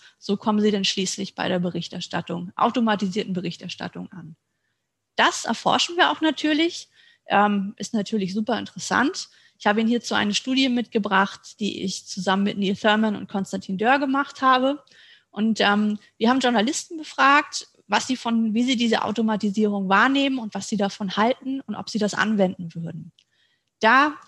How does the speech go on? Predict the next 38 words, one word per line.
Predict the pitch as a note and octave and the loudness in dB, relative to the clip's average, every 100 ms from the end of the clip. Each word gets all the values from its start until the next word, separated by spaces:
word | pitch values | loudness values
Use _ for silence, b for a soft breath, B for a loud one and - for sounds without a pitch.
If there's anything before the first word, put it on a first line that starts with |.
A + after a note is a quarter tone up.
| B B | B B
äh, | - A3+ | -2 0
Journalisten, | A#3+ A#3+ A#3 C#4+ - D4 C#4+ C4+ | 2 4 2 2 -2 -4 -4 -4
so | A#3 | -4
muss | A3 A3+ | -4 -2
ich | A3 | -2
sagen, | - G#3+ A#3 | -2 0 0
dann | B3 A3+ | -4 -4
gerne | G3 G#3 C4 B3+ | -2 -2 -4 -8
auch | - | -12
mal | A#3 A3 | -10 -6
darüber | G3+ G#3 F#3+ | -6 -6 -4
reden, | F#3+ A3+ A#3+ A3+ _ _ _ _ _ - | -2 -4 -4 -10 _ _ _ _ _ -10
wovon | G#3+ G#3+ G#3+ | -8 -4 -4
sie | |
nun | G3+ G3+ | -4 -4
keine | G#3+ D4 D#4+ | -4 -2 -2
Ahnung | A3 G#3 G3 | -4 -6 -8
haben, | F#3 F#3 A#3 D#4+ | -8 -8 -8 -12
haben | - A3+ A#3 | -10 -6 -4
wir, | A3 | -4
bevor | G#3 F#3+ C4+ D4 | -8 -12 -8 -4
wir | D4 | -4
die | B3+ G#3+ | -6 -8
Journalisten | A3 G#3+ G#3 A#3+ - | -8 -8 -8 -10 -12
gefragt | A#3 G3+ - A3 - | -12 -8 -4 -4 -2
haben, | A3+ A3 A3 A3 b b b b | -2 -2 -2 -6 b b b b
einen | F#3+ G3+ | -2 0
Workshop | G3 G#3+ - A3 | -2 -2 -6 -8
durchgeführt. | - F#3 - - - E3+ - _ _ _ _ _ _ | -12 -16 -18 -20 -20 -20 -20 _ _ _ _ _ _
Das | - F#3+ | -16 -6
heißt, | G#3+ C#4 - - - _ _ _ - | -2 -2 -4 -14 -20 _ _ _ -4
wir, | A3 G#3 G#3 | 2 2 0
wir | G#3 G#3 | -2 0
haben | A3+ | 0
die | A3+ | -2
Journalisten | A3 G#3+ G3+ C4+ - B3+ | -6 -4 -4 -4 -6 -4
selber | F#3+ G3+ C4+ | -2 0 0
rangesetzt. | D#4 B3+ C4 C#4 A3+ C4 - - - | 0 0 0 0 0 -4 -8 -20 -20